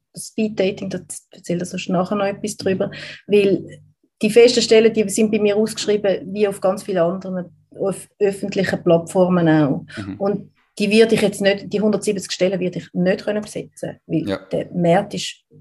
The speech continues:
Speaker 1: furztrocken. Und dort bin ich einfach, biete ich einfach die Hand, dass man über mein System auch noch kann,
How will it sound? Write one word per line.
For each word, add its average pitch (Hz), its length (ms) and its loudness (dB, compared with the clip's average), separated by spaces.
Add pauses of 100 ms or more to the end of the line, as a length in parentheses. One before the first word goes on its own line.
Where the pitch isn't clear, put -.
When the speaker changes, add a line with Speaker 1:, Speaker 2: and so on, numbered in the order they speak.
Speaker 1:
furztrocken. 175 680 -6
Und - 320 -4
dort 208 220 2
bin 214 140 4
ich 202 80 8
einfach, 202 340 4
biete 233 500 0
ich 220 80 2
einfach 208 240 4
die - 120 -8
Hand, 214 400 4
dass 196 120 -2
man 190 180 -2
über 190 200 -4
mein 208 320 0
System 190 720 -2
auch 175 340 -2
noch 190 220 -2
kann, 180 300 -4